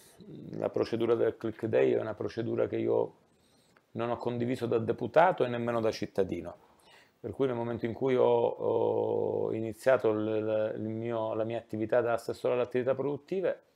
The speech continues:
ho avuto un confronto con la mia struttura e ho detto: "No,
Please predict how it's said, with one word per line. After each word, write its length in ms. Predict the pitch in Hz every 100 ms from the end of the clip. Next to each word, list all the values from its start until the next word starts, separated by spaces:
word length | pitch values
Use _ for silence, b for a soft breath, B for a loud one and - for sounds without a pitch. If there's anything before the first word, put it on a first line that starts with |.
| b b b
ho 100 | -
avuto 260 | 113 117 120
un 80 | 110
confronto 640 | 110 110 - 120 117 107
con 160 | 107 110
la 80 |
mia 220 | 110 110 107
struttura 720 | - 110 - 147 147 151 - _ b b b
e 80 | -
ho 60 | 117
detto: 460 | 117 117 107 - -
"No, 460 | 123 131 151 -